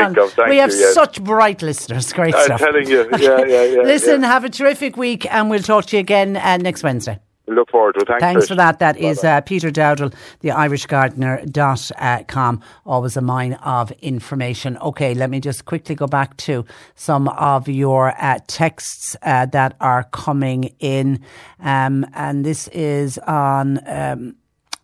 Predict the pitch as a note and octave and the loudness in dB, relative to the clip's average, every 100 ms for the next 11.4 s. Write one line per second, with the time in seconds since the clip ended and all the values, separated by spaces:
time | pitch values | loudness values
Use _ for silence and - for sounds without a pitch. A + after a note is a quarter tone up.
0 | - D3 - D3 - C#3+ E3+ E3 D#3 D#3 | -6 -4 -2 -6 -6 -6 -4 -4 -6 -4
1 | D#3 C3+ C#3 C#3+ C3+ - - C#3 C3+ C3+ | -6 -2 -2 -2 -6 -6 -2 0 0 -2
2 | D3 C3+ C3+ - C3 C3+ D3+ C3+ - - | -6 -4 -6 -10 -14 -10 -10 -10 -10 -14
3 | - E3+ D#3+ C3+ A#2+ D3 - D3 C#3 C3 | -2 -2 -2 -6 -2 -2 -2 -2 0 0
4 | C#3 D3 C#3 D3 C#3 C3+ A#2 C#3+ - D3 | 0 0 -2 -4 -6 -6 -6 -6 -4 -2
5 | D3 C3+ - - - C3+ - C#3 C#3 - | -2 -2 -10 -18 -6 -6 -2 -4 -4 -6
6 | - D#3+ D3 C#3 C#3 B2+ B2+ - D#3+ D#3 | -6 -6 -2 -2 -2 -4 -6 -4 -2 0
7 | C#3 C3 B2 - - - - E3 F#3 F3+ | 0 0 0 -4 -20 -12 -2 -2 0 2
8 | G3+ F#3 - D#3+ - - F3 F#3 C#3 G#2+ | 2 2 0 -2 -4 -10 -10 -8 -8 -10
9 | _ C#3+ C#3+ G3+ G#3 F#3+ F3 E3+ E3+ F3 | _ -8 -4 -4 -4 -6 -2 0 0 0
10 | E3 - - D3+ E3 D#3 - C3 D3 C3+ | -2 -6 -8 -4 0 0 -2 -6 -4 -4
11 | - D3+ C3+ B2 | -2 -2 0 -4